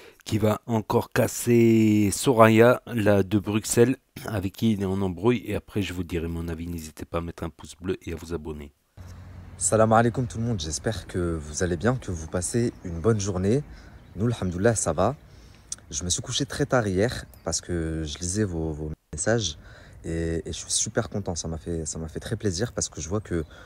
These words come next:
Speaker 2: mon, mon message, il est, il est passé. Et c'est un message de, de, de prévention avant tout.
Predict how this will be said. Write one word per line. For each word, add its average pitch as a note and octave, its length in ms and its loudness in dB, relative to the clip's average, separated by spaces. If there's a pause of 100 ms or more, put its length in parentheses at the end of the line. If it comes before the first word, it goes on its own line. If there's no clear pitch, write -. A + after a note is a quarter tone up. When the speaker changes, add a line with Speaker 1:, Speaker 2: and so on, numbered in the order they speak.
(280)
Speaker 2:
mon, D#2+ 140 -8
mon D#2+ 220 -6
message, F2+ 600 2
il F2 180 -6
est, E2+ 280 0
il E2+ 100 -8
est F2 60 -2
passé. G2 340 -4 (300)
Et F2+ 60 -4
c'est E2+ 120 -4
un F2 80 0
message F#2 340 0
de, E2 120 -4
de, E2 220 -4
de D#2 120 -6
prévention G2+ 720 0
avant F2+ 240 -2
tout. - 140 -12